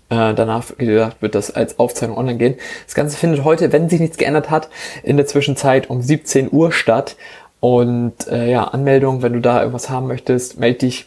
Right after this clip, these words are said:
am besten bis fünfzehn Uhr spätestens, ähm, bei mir via LinkedIn, falls du noch irgendwas brauchst.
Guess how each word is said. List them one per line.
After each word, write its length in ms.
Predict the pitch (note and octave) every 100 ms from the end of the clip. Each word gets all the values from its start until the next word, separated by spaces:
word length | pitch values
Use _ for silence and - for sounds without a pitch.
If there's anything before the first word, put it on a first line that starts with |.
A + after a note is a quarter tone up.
| -
am 100 | A#2
besten 440 | C3+ C3+ - B2+
bis 220 | B2 B2 -
fünfzehn 340 | C#3+ - B2
Uhr 80 | A#2+
spätestens, 680 | - C3+ C3 A2 A2+ B2 - - - -
ähm, 380 | - A#2 A#2 A#2 G#2+
bei 160 | A#2 A#2
mir 520 | B2 B2 B2 B2 C3
via 160 | B2 A2+
LinkedIn, 380 | C3 E3 D3 C#3+
falls 220 | D3+ D3
du 60 |
noch 60 | C3
irgendwas 260 | C3+ C#3 -
brauchst. 440 | C3+ C3+ C3+